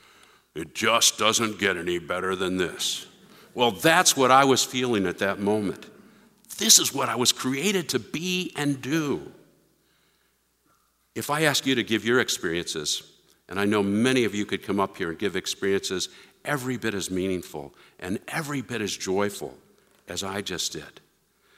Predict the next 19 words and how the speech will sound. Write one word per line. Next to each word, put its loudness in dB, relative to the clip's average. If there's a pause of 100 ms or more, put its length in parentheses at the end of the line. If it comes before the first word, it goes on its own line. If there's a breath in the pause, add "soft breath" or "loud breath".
(280 soft breath)
Well, 0
and 2
my 0
dear 0
friends, 0
I -2
believe -2
with -4
all 2
of 2
my 0
heart -2
that -4
we 0
have -2
been 2
created -2
by 0
God 0